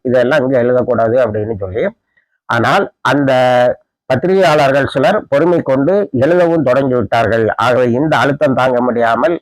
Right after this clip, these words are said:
மேற்கரையில் இருந்தும் காசாவில் இருந்தும் இஸ்ரேல் வெளியேறலாம். அதற்கு ட்ரம்ப் ஓயாமல் அழுத்தம் கொடுத்து கொண்டு இருக்கிறார் என்று ஆக்சியோஸ் என்ற செய்தி சொல்லுகிறது. அதை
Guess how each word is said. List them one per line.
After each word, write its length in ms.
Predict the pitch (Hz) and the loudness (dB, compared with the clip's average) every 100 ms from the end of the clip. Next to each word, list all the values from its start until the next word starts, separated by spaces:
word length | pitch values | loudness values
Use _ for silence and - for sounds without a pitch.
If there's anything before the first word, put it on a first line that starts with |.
| _ | _
மேற்கரையில் 560 | 110 123 - 147 139 127 | -2 -2 0 0 0 0
இருந்தும் 420 | 113 98 151 196 | 0 -2 -4 -6
காசாவில் 540 | 104 113 123 147 127 110 | -4 -4 0 0 0 -2
இருந்தும் 380 | 104 113 190 214 _ _ _ - | -4 -4 -6 -6 _ _ _ -6
இஸ்ரேல் 540 | 127 - 135 156 175 113 | -6 -2 0 0 0 -2
வெளியேறலாம். 600 | 123 135 127 117 110 170 - | -2 0 0 0 0 0 0
அதற்கு 600 | 113 127 113 135 180 214 _ _ _ - 127 | 0 0 -2 -4 -4 -4 _ _ _ -8 -2
ட்ரம்ப் 420 | 165 175 170 190 | 0 0 0 0
ஓயாமல் 720 | 127 135 156 170 170 180 180 | 2 2 4 4 2 2 2
அழுத்தம் 320 | 151 151 160 | 2 0 0
கொடுத்து 280 | 151 139 123 | 0 0 -2
கொண்டு 240 | 135 135 | -2 0
இருக்கிறார் 360 | 123 117 120 117 | -2 0 0 0
என்று 440 | 113 117 156 196 107 | -2 -2 -2 -4 -2
ஆக்சியோஸ் 560 | 113 - - 156 151 - | -2 -2 -2 0 0 0
என்ற 280 | 131 127 110 | -2 0 -2
செய்தி 440 | 117 123 117 151 | -2 -2 -2 -4
சொல்லுகிறது. 560 | 120 120 120 113 120 165 | -2 -2 -2 -2 -2 -2
அதை 440 | 110 113 170 202 | -2 0 0 -2